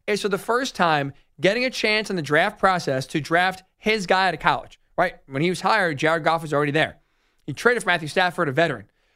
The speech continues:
This would be the first time in McVay's, you know, head coaching career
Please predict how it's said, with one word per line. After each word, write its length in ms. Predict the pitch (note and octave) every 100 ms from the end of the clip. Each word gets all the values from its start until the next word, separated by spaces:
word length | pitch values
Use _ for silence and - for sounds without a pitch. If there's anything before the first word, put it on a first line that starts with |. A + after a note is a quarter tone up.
| _
This 140 | A3 A#3
would 40 |
be 40 | B3+
the 80 |
first 340 | A3+ A#3 B3 -
time 240 | A3 A3
in 120 | G3+ E3
McVay's, 560 | D3 G3 G#3+ F#3 - _
you 80 | F3+
know, 240 | F3 C3+ B2+
head 220 | - G3+
coaching 320 | - A#3 G3+
career 380 | E3 C3 B2 A#2